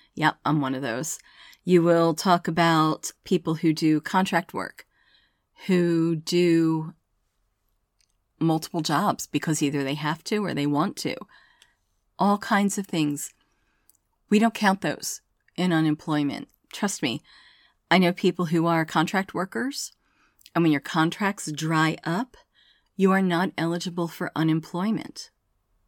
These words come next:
Considering that we're having more and more people go into this, in the U S, we might have to tweak those models that we have. We might have to count people differently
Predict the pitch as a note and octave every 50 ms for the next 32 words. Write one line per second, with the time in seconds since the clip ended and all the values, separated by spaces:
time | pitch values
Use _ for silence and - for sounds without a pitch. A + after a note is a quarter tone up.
0 | _ _ _ _ _ _ _ _ _ _ _ _ _ _ _ _ _ _ _ _
1 | _ _ _ _ _ _ _ _ _ _ _ _ _ _ _ - - F#3+ F3+ -
2 | - A3 G#3 A#3 A#3+ A#3+ A#3 - - F3+ F3+ E3+ F3 G3+ F#3+ G3 F#3+ F3+ E3+ E3
3 | D#3+ D#3 E3 E3+ F3+ F#3+ F#3 F#3 F3+ F3 F3 F3 - - E3+ E3+ - F#3+ F3+ -
4 | E3+ D#3+ D#3 D3 D#3+ - - G#3 G#3+ A#3 A#3 - - - _ _ _ _ _ _
5 | _ _ _ - F#3+ G3 G3 F3+ F#3 F#3 F#3+ G3 - - - - G3 G3 G#3 A#3+
6 | C4+ D#4+ D#4 - - E4 - - A3+ G#3 - - - - A3+ A3+ A3 - - F#3
7 | F#3+ F#3 F3+ F3+ E3+ - D#3+ D#3 D3 D#3 D#3+ D3+ D#3+ D#3+ D#3 - - E3 - -
8 | D#3+ D#3+ D#3+ D#3 - - D3 D3 - A#2+ - - - _ _ _ - - - -
9 | - _ _ _ - F3+ F#3+ G3+ G#3 G#3 G#3+ G#3 - G#3 - G3 - - G3 F3+
10 | E3+ - - - E3+ E3 - - - F#3+ E3+ D#3+ - E3+ D#3 D#3 D#3+ D3+ - -
11 | - - - G#3 B3 C4+ C#4+